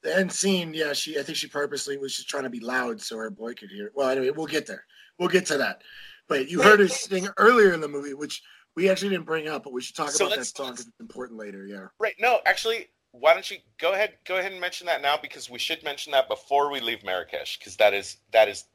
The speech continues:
Speaker 2: indeed something that's gonna come back to be important. While they were in their hotel room,
Speaker 1: Hank is
Speaker 2: for dinner.
Speaker 1: singing a song, and, uh,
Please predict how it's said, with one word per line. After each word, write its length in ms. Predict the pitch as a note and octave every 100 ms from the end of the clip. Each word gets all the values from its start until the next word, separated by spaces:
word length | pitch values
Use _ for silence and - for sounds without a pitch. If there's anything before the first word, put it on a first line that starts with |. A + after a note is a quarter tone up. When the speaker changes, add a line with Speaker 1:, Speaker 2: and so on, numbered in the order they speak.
| -
Speaker 2:
indeed 580 | G2+ F#2+ D#3+ F3 E3+ C#3+ - -
something 400 | - E3+ E3 D3+
that's 160 | C3+ -
gonna 200 | C3+ B2
come 220 | C3+ C3
back 400 | G#2 F#2+ - - _ _ _ _
to 100 | -
be 120 | A2 C3
important. 540 | B2+ F#2 F2+ F2 E2 _ _ _ _ _ _
While 720 | E2+ F#2+ A2+ C#3+ D3+ D3 D3 B2+
they 140 | A#2+ B2
were 160 | A2+
in 220 | - C3
their 140 | F3+ F#3+
hotel 440 | F#3+ - C#3 A2+
room, 440 | A2+ A2 A2+ A2+ G#2+ _ _ _ _ _ _ _ _
Speaker 1:
Hank 400 | - - G3 G#3+
is 200 | E3 -
Speaker 2:
for 100 | F#3
dinner. 100 | F#3
Speaker 1:
singing 180 | G3 G#3+
a 40 | G3
song, 720 | - G3 D#3 C#3 D3 F#3+ - _ _ _ _ _ _ _
and, 540 | E3 D#3 D#3 D3+ D3+ D3 _ _ -
uh, 240 | D#3 D3